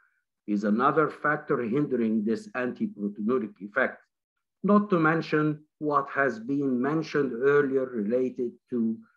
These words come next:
uh, genetic po-, polymorphism in the angiotensin gene, where the D D allele is known to be poorly responsive to, uh,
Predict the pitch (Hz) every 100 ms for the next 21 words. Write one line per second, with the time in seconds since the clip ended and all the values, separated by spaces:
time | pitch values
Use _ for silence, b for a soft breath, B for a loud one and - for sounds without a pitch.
0 | B - 90 92 90 80 101 127 156 160
1 | - - 143 156 - _ 143 135 127 117
2 | - 139 123 120 _ _ 104 104 101 104
3 | 131 139 127 123 135 127 - 117 113 104
4 | 131 127 127 - _ - 104 104 104 95
5 | 131 156 151 135 135 131 _ _ - 104
6 | 107 117 117 113 117 _ - 101 - 110
7 | 127 131 123 107 107 110 110 - - -
8 | - _ _ 190 214 175 127 120 - 131
9 | 123 123 135 127 117 _ _ _ _ 123
10 | 113 107 - 101 95 95 87